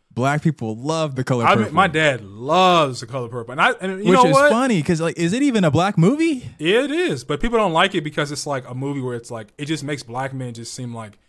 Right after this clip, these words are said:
Speaker 2: drunk men, w-, women abusers. Like, the whole movie is basically about, like, this pretty, I haven't seen it in years, but I'm pretty sure it's, like, this woman is, like, being abused by her husband, or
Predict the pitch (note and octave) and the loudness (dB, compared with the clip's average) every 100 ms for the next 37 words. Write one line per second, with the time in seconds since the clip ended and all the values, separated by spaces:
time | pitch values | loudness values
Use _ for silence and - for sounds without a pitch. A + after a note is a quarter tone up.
0 | _ _ A2 C#3+ C#3 C3+ A#2 C3 A2 A2+ | _ _ -10 -8 -8 -8 -12 -12 -16 -18
1 | A2 A2 C3+ B2+ A2 A2+ A2 G2+ F#2+ G#2+ | -18 -12 -8 -8 -10 -14 -16 -18 -20 -18
2 | - C3 C3 C3 B2 A#2 G#2+ A2+ A#2 - | -12 -10 -8 -6 -8 -10 -12 -14 -14 -14
3 | A2 G#2+ G#2+ - G#2+ - _ _ _ _ | -16 -16 -18 -18 -20 -20 _ _ _ _
4 | - G3 G3+ E3 F#3 F3 D3+ D3 A2+ G#2+ | -2 0 0 0 0 0 -2 -6 -8 -12
5 | A2 G2+ - B2 D3 - F3+ F3 D#3 B2 | -14 -16 -18 -12 -12 -6 -6 -6 -8 -12
6 | - A#2+ G#2 _ _ _ _ _ B2 A#2+ | -10 -12 -14 _ _ _ _ _ -18 -10
7 | C3 C3+ B2+ A#2+ A2+ A#2+ B2+ A2+ G#2 A#2+ | -6 -4 -6 -8 -12 -10 -10 -10 -14 -12
8 | A#2+ A#2+ A2+ F#2+ A#2+ A#2+ A2+ A2 G2+ | -12 -12 -14 -12 -14 -14 -16 -18 -20